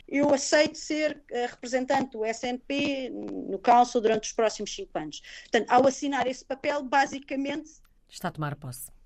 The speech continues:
Speaker 1: Estou a tomar posse, portanto, dei, dei a escolha. Portanto, acabei por sair da outra empresa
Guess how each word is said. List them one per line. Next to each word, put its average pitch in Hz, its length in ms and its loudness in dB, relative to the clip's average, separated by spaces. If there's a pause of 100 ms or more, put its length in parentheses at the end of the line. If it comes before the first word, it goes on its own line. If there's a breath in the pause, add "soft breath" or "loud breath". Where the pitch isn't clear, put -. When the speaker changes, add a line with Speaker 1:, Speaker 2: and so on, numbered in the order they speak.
(260)
Speaker 1:
Estou 277 160 -2
a - 20 -10
tomar 214 220 -10
posse, 262 340 -4
portanto, - 340 -12 (160)
dei, 202 220 -4
dei 196 220 -8
a - 20 -8
escolha. 180 340 -10
Portanto, 202 240 -8
acabei 196 300 -2
por - 120 -18
sair 202 400 -6
da 185 140 -4
outra 202 240 -4
empresa 320 420 0